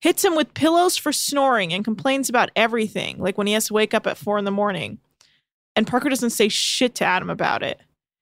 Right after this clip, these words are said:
And Adam is in the galley being like, "Parker's a child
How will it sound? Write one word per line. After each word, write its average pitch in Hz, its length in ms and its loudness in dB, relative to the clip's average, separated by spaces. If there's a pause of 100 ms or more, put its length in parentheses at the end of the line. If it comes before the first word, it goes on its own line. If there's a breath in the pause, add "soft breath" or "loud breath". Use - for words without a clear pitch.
(280)
And 220 280 2
Adam 262 320 2
is 247 120 0
in 240 80 0
the 226 80 0
galley 214 400 2
being 202 220 -4
like, 202 240 -2 (320 soft breath)
"Parker's 349 400 2
a 359 60 4
child 190 720 0